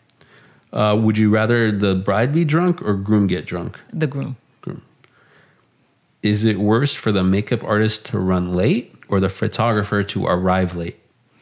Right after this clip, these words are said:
Speaker 2: For the makeup artist to run late.
Speaker 1: To run late. Uh, YouTube playlist on an iPod, like, from a laptop?
Speaker 2: Hard pass.
Speaker 1: Or
Speaker 2: <laughs>
Speaker 1: cousin taking photos with an iPhone?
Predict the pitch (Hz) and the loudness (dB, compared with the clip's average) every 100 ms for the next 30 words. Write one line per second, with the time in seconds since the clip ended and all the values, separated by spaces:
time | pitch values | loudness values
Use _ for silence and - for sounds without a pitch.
0 | _ _ _ - - - - _ - - | _ _ _ -20 -20 -20 -20 _ -14 -4
1 | 170 160 156 151 151 151 156 156 156 143 | -2 2 0 0 0 0 0 0 -2 -6
2 | - 131 127 - 123 117 107 - - 92 | -6 -6 -6 -8 -8 -8 -10 -12 -10 -8
3 | - 104 - _ _ - _ _ _ _ | -8 -12 -16 _ _ -20 _ _ _ _
4 | _ - _ _ _ _ _ _ _ _ | _ -20 _ _ _ _ _ _ _ _
5 | 117 110 98 - - 107 104 104 127 139 | -2 0 2 0 -4 -6 0 4 4 2
6 | 147 147 - 113 110 123 123 - 104 95 | 0 0 0 -2 0 0 -2 -4 -2 -2
7 | 95 101 110 135 160 175 160 - 90 95 | -2 -4 -4 -2 0 0 -4 -8 -6 -2
8 | 92 90 101 - 127 156 92 - - 139 | 0 0 -2 -2 0 0 -4 -10 -12 -16
9 | - _ _ - 107 107 104 101 98 - | -20 _ _ -4 0 2 4 2 -2 -6
10 | 233 - 120 117 131 120 110 110 101 101 | -8 -2 -2 0 0 0 0 -2 -2 -2
11 | 101 98 92 90 90 - 87 | 0 -2 -4 -6 -8 -8 -14